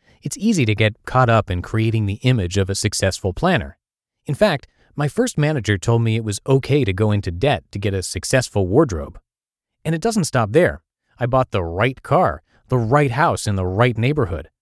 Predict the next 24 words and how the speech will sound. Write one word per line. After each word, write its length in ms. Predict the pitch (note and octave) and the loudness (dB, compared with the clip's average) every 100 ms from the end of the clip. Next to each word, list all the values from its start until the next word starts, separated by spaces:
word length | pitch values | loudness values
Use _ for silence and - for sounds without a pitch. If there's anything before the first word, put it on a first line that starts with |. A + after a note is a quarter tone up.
| _ _ - | _ _ -6
And 80 | D#3+ | -2
before 320 | D#3 - A3 | -2 4 6
long, 320 | E3+ D#3+ A#2 - | 6 4 0 -2
I 80 | C#3 | -4
was 160 | G3+ C#3 | -2 -2
exhausted 800 | A2 G#2+ G2 B2 F3 - D#2+ - _ _ | -2 -4 0 0 0 -2 -4 -6 _ _
from 160 | - | -2
maintaining 480 | A2 A2+ - B2 A#2 | 0 0 0 2 2
appearances. 640 | G2 D3+ D#3 - - - - _ _ _ _ _ - | 0 -2 -2 -4 -8 -8 -10 _ _ _ _ _ 0
I 60 | |
may 120 | E3 D4+ | 2 2
have 140 | E3+ | 2
looked 240 | A#2+ E3 | 4 4
like 180 | A2 G2 | 2 -2
the 80 | - | -2
perfect 380 | - A2+ F2 E2 | -4 -4 -4 -2
planner, 400 | B2 B2 C#2 - _ _ - | 0 2 0 -10 _ _ -12
but 100 | F2+ | -8
I 80 | D2 | -8
sure 340 | - - A2 | -8 -2 0
didn't 200 | D#3 D#3+ | 2 0
feel 180 | - G#3 | 4 4
like 200 | F2+ E2 | 2 -2
one. 220 | D#2 D2 | -6 -8